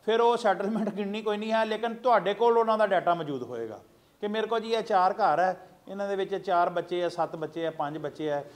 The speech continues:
ਇਹ ਜਿਹੜੀ ਹੈ ਨਾ ਜੀ, ਅ, ਸਾਡੀ ਉਹ ਹਾਈ ਰਿਸਕ ਵਾਲੀ ਹੈ।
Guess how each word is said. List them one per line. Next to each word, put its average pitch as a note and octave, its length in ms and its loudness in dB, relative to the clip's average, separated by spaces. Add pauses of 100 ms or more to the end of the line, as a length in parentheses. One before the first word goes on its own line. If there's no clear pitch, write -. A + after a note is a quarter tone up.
(200)
ਇਹ F#3 140 -2
ਜਿਹੜੀ D#3+ 240 -4
ਹੈ D#3 60 -2
ਨਾ D3+ 120 -4
ਜੀ, C#3+ 300 -8 (200)
ਅ, - 20 -2
ਸਾਡੀ C3 380 -4
ਉਹ C3+ 200 -4
ਹਾਈ B2+ 140 -2
ਰਿਸਕ A#2 200 -12
ਵਾਲੀ G#2+ 320 -12
ਹੈ। A2 80 -16